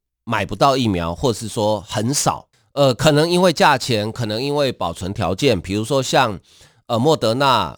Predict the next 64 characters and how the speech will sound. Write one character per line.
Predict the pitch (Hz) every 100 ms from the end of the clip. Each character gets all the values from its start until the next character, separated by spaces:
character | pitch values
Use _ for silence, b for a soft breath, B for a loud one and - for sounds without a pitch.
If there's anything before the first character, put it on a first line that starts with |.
| _
跟 | 127 127 127
这 | 127 104
个 | 92
B | 135
N | 131
T | 120 123
Pfizer， | 127 123 127 92 76 B B B -
它 | 131
必 | 131 135
须 | 120 127
在 | 139 113
零 | 98 107
下 | 139 120
二 | 135
十 | 123 -
度 | 95 117
甚 | - 113
至 | 110
零 | 95
下 | 101 117
七 | - 139
十 | 95
度 | 85 107
保 | 80
存。 | 69 90 80
那 | 123 139
对 | - 196 123
很 | 110 85 82
多 | - 143 139
比 | 101
较 | - 139 123
落 | 143 120
后 | 131 110
的 | 98
国 | 95
家 | 92 113
来 | 101 98
讲， | 85 60 B B
它 | - 151
根 | 180 190
本 | 160 92
没 | 95
有 | 110
这 | 90
样 | 107
的 | 95
保 | 78
存 | 73 76
设 | 80 104
备， | 82 87 - _ _
哦， | 85
那 | 95 135
它 | 131
就 | 131 139
没 | 104
办 | 101 135
法 | 92 73 B B -
使 | - 85
用 | 113 123
这 |
样 | 117
的 | 98
疫 | 117 98
苗。 | 73 64